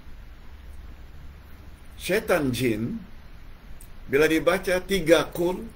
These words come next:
Al-Ikhlas, Al-Falaq, An-Nas, dia lari. Tapi syaitan manusia,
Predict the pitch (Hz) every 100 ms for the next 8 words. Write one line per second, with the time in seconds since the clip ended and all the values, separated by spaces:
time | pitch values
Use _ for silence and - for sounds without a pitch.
0 | - - - - - - - - - -
1 | 156 151 - 147 175 - 147 143 156 160
2 | 160 - 139 139 147 170 147 - 117 135
3 | 135 156 175 151 - - - - - -
4 | - - - - - - - - - -
5 | - - - - - - - - - 110
6 | - 151 151 127 120 113 123 - 117 -